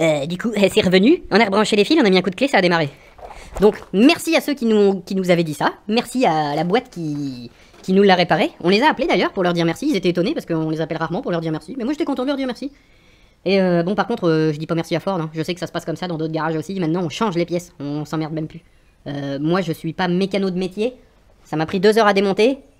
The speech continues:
Euh, ça a mis quoi, trop, allez, on va dire cinq jours à faire l'aller-retour la pièce. Le temps de l'envoyer, qu'elle soit réparée, qu'elle revienne. Ouais, il s'est passé cinq jours quand max. Allez, on va dire une semaine. Et, euh, et je l'ai remonté, ça marche.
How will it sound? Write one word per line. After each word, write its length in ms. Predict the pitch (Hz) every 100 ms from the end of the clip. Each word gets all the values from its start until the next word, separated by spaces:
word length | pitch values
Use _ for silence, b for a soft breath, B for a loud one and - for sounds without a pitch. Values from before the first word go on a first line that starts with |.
| _ _
Euh, 560 | 151 151 151 147 147 147 147 _ _ _ _ _ _ _
ça 80 | 151
a 20 |
mis 100 | 151
quoi, 140 | 180
trop, 160 | 185 - -
allez, 260 | 143 143 - _
on 40 | 151
va 60 |
dire 100 | 156
cinq 180 | - 214
jours 240 | 196 262 -
à 80 | -
faire 100 | 180
l'aller-retour 320 | 175 180 247
la 60 | 190
pièce. 240 | 214 254 B B B B -
Le 80 | 170
temps 120 | 196
de 40 |
l'envoyer, 300 | 190 180 190
qu'elle 100 | 220
soit 120 | 165 170
réparée, 260 | 160 185
qu'elle 100 | 190
revienne. 200 | 165 190
Ouais, 100 | 147
il 60 | 147
s'est 80 | -
passé 180 | -
cinq 200 | - 156
jours 140 | 165 202
quand 80 | 156
max. 200 | 185 -
Allez, 160 | 151
on 60 | 160
va 60 | 143
dire 120 | 151
une 60 |
semaine. 240 | 151 180 175 b b b b b b b
Et, 180 | 165 165
euh, 160 | 143 143
et 100 | 175
je 80 | 160
l'ai 60 | 165
remonté, 280 | 165 165
ça 100 | -
marche. 260 | 165 170 -